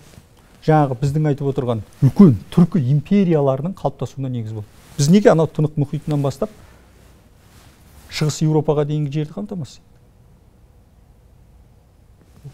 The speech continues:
Міне, сонда қарым-қатынасқа түскен әрбір тарап одан қанағаттану қажеттілігін айтқан. Бұл экономикалық жүйеде де, бұл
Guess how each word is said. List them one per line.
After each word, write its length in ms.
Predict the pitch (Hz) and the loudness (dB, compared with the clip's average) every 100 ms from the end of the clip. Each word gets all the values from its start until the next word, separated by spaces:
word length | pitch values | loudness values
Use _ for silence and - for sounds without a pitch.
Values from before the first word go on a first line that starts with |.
| 147 | 0
Міне, 200 | 151 139 | 2 2
сонда 420 | 95 - 160 180 262 | 0 0 2 4 2
қарым-қатынасқа 880 | - 156 170 - 156 165 151 - 151 - | 2 2 2 -2 -2 -2 -2 -2 -2 -4
түскен 460 | - - - 151 104 - - | -12 -8 -2 0 -2 -12 0
әрбір 380 | 160 156 139 - | 2 4 0 -2
тарап 380 | - 170 - - - - - - - - - | 2 2 2 -6 -20 -20 -20 -20 -20 -20 -4
одан 240 | 139 135 165 | 2 2 0
қанағаттану 640 | - 131 127 120 - 127 - | -4 -4 -4 -6 -8 -8 -6
қажеттілігін 560 | 120 117 - - 127 123 | -8 -8 -12 -14 -12 -12
айтқан. 240 | - - _ _ _ _ - - - - 175 | -16 -20 _ _ _ _ -20 -20 -20 -4 4
Бұл 180 | 202 120 - 156 | 4 4 0 2
экономикалық 680 | 180 170 156 143 151 135 - | 6 6 4 2 -2 -4 -6
жүйеде 320 | 156 147 147 | -4 -2 -4
де, 160 | 143 139 - _ _ _ _ _ _ _ _ 190 | -6 -10 -14 _ _ _ _ _ _ _ _ 8
бұл 220 | 196 | 8